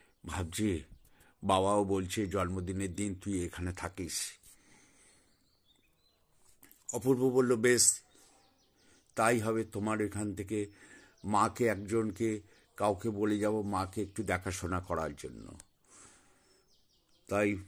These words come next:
পরের দিন সকালবেলায় ছুটির দিন দেখে মোহিনীকে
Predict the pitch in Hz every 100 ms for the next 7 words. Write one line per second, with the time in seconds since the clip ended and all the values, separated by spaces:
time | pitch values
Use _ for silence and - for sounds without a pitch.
0 | - 101 104 104 85 104 101 - 95 107
1 | 101 98 95 95 95 - _ _ _ _
2 | _ _ _ _ _ _ _ - 104 92
3 | 101 80 101 101 98 95 92 92 87 -
4 | _ _ _ _ _ _ 87 98 101 95
5 | 92 90 85